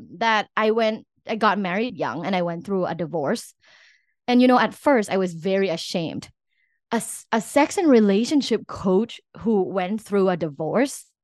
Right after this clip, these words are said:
you know, what a loser. <laughs> And then I came to terms with it. Wow, it's actually very powerful that I had that experience, because now I, whenever I meet, like, someone <laughs> who's divorced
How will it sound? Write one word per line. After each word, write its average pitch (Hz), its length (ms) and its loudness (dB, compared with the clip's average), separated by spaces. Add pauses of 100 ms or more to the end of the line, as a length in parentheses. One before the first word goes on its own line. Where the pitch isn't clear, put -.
(260)
you 196 80 0
know, 180 140 2
what 190 160 4
a 254 60 4
loser. 190 520 0 (480)
<laughs> 220 600 -2 (260)
And 214 200 4
then 247 380 6
I 226 80 0
came 262 300 -2
to 269 100 -6
terms 311 320 -4
with 175 160 -2
it. 110 180 -4
Wow, 202 640 -2
it's - 240 -8
actually 254 680 -6
very 180 760 0
powerful 156 560 -2
that 165 180 0
I 170 140 0
had 185 380 -2
that 156 120 2
experience, 175 680 -4
because 180 380 -2 (480)
now 208 720 2
I, 214 220 -2 (220)
whenever 247 560 6
I 220 140 2
meet, 196 240 -6
like, 196 180 -4 (140)
someone 226 400 4
<laughs> 180 80 0
who's 208 240 2
divorced 180 680 -2